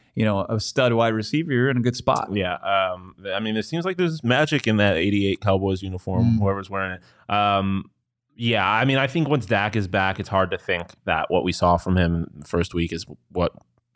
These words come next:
Speaker 2: is going to keep happening. Um, like you said, Cooper Rush is a, is a little concerning. Like, I, I feel like you might be a little concerned,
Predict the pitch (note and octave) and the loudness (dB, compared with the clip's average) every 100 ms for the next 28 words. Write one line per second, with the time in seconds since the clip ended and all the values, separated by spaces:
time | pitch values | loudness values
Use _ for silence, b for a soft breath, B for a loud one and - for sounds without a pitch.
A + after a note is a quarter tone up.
0 | - F2 F2+ E2+ E2+ - - - G2 - | -4 -2 2 2 0 -4 -12 -6 -4 -4
1 | E2 E2+ G#2 G#2 A#2+ B B B F#2+ F2 | -4 -2 2 2 0 B B B -4 -4
2 | D#2 D#2 D#2 - _ _ _ - C3+ C3+ | -4 -10 -12 -16 _ _ _ -10 0 2
3 | B2+ B2 A#2+ D#3 D#3+ C3+ B2+ - - B | 4 2 4 2 4 4 2 -8 -18 B
4 | B B B2 B2+ C3 C#3 C3+ D#3+ F3+ D#3 | B B -2 0 0 0 0 0 0 -2
5 | C3+ B2+ B2 C3 B2 G#2 A2 G#2 G#2+ - | 0 0 2 2 0 0 0 0 0 0
6 | A#2+ A2+ G#2 G#2+ G#2 G#2 G#2 D2 - - | 0 0 0 0 0 0 -2 -8 -20 -16
7 | G#2 G#2 G2+ G#2+ G2 - G2+ | -8 -4 -2 -2 -4 -2 -2